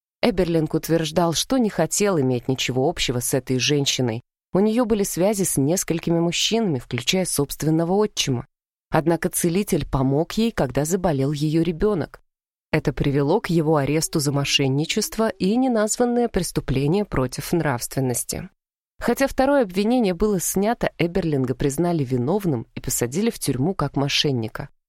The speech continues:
Адвокат велел ему сказать суду, что не бывает такого явления, как ведьмы, в надежде, что судья проявит снисхождение. Позднее, как утверждал Эберлинг, люди, сговорившиеся против него, так или иначе за это поплатились.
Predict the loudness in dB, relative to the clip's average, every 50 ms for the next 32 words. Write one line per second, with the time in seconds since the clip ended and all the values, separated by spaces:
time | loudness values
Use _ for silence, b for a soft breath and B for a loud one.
0 | _ _ 0 2 2 2 0 2 2 0 0 0 0 0 0 0 2 2 0 0
1 | 0 0 0 0 0 -2 -2 -2 -2 0 0 0 0 0 0 0 0 0 0 0
2 | -2 0 0 2 2 2 2 2 0 0 2 2 2 4 4 2 2 0 -2 -4
3 | -2 -2 -2 0 0 0 0 0 2 2 2 2 2 2 0 0 -2 -4 -4 -2
4 | -2 0 2 2 0 0 0 -2 -2 -2 -8 _ _ _ _ -4 0 2 2 2
5 | 2 0 0 0 -2 0 0 -2 -2 -2 -2 -4 -4 -4 -2 -2 -2 -2 0 0
6 | 2 0 2 2 0 0 0 0 0 0 -2 -2 -2 -2 -2 -2 -2 -2 -2 -2
7 | -2 -2 -2 -2 0 0 -2 -4 -8 -10 _ _ _ _ _ _ _ _ _ 2
8 | 2 2 2 2 2 2 2 0 -2 -4 -4 -4 -6 -2 -2 -2 -2 0 0 0
9 | 0 0 0 0 0 0 2 0 -2 0 0 0 -2 -2 -4 -8 -14 -20 _ _
10 | _ 0 2 2 2 2 2 2 0 0 0 2 2 4 2 2 0 -2 0 0
11 | 0 0 0 0 -2 -2 -2 0 2 2 2 2 0 -4 -2 -2 0 0 0 0
12 | 0 0 0 0 -2 0 0 0 0 2 2 2 2 2 2 0 0 0 -2 0
13 | 0 2 0 2 2 0 -2 -2 -4 -2 -2 -4 -2 0 -2 -2 -2 -2 -2 -4
14 | -4 -4 -6 -8 -10 -10